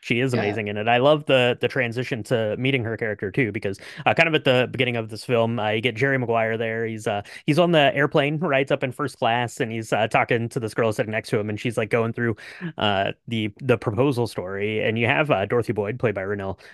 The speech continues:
Speaker 1: uh, Renee Zellweger, uh, there, who's sitting in coach with her son, and,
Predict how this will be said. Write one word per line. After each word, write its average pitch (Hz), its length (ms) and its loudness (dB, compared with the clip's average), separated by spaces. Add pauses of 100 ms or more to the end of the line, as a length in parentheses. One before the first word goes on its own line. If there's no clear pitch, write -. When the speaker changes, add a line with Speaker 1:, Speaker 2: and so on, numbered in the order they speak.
(180)
Speaker 1:
uh, 104 240 4
Renee 107 300 0
Zellweger, 104 520 0 (320)
uh, 101 200 4
there, 107 200 4
who's 117 160 4
sitting 120 180 0
in 127 100 2
coach 113 280 -2
with - 100 -6
her 127 120 0
son, 104 360 -2
and, 98 140 -8